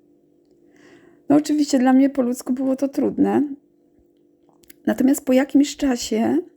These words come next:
kiedy przyszłam do kościoła i usiadłam,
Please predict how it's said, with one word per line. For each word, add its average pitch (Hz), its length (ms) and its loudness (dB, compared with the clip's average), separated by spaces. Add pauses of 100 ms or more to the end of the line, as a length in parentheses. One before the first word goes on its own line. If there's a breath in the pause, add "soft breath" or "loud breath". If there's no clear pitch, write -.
(260)
kiedy 233 200 -2
przyszłam 269 400 0
do 247 100 0
kościoła 214 500 -2
i 220 100 -2
usiadłam, 220 760 -2